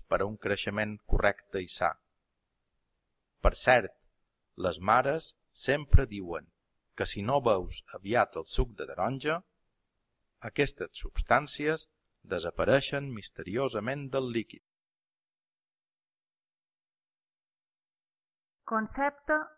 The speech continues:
Speaker 2: dos. Aquest aliment és tota una icona del nostre arxipèlag. És el producte carni balear per excel·lència.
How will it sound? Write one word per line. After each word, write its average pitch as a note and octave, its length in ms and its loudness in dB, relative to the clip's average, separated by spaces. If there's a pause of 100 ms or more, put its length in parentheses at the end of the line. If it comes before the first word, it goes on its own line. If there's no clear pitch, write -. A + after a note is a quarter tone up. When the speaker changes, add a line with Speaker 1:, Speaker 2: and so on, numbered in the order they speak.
Speaker 2:
dos. F#3 360 -4 (840)
Aquest C#4 420 -8
aliment G#3 440 -6 (260)
és B3+ 240 0
tota E3+ 300 -4
una E3+ 220 -8
icona A#3+ 460 -4 (100)
del F#3 200 -8
nostre A3+ 440 -4
arxipèlag. E3+ 720 -8 (880)
És A#3+ 220 2
el B3 100 -4
producte F3+ 560 -6
carni F#3+ 440 -4
balear D#3+ 420 -6 (100)
per G#3 160 -4
excel·lència. G#3 800 -8